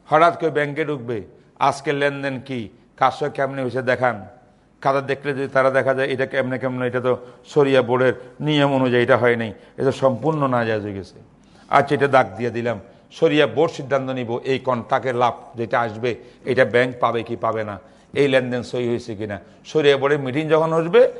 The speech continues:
মামলা সব এখানে যাবে, সেখানে ওই মোরাকাব ধরিয়ে আনছে। এবার ওলামা একরাম চিন্তা করে দেন, "এটা জায়েজ নেই।" যদি জায়েজ না হয়, তাইলে ওই লোক তো টাকা নিয়ে গেছে, হে লাভ দিব তো আপনাকে,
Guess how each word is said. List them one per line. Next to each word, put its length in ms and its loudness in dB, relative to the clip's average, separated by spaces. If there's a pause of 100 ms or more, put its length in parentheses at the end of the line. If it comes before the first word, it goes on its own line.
(180)
মামলা 340 4
সব 200 0
এখানে 300 0
যাবে, 240 0
সেখানে 320 -8 (240)
ওই 120 2
মোরাকাব 540 0
ধরিয়ে 260 -4
আনছে। 300 -14 (1120)
এবার 420 4
ওলামা 340 2
একরাম 320 -2
চিন্তা 220 -8
করে 140 -6
দেন, 140 -6
"এটা 220 -4
জায়েজ 280 -4
নেই।" 180 -10 (880)
যদি 160 0
জায়েজ 320 6
না 260 4
হয়, 320 4 (420)
তাইলে 320 0
ওই 180 4
লোক 160 -2
তো 140 0
টাকা 300 4
নিয়ে 300 -4
গেছে, 260 0
হে 120 4
লাভ 220 2
দিব 200 -6
তো 80 0
আপনাকে, 460 -4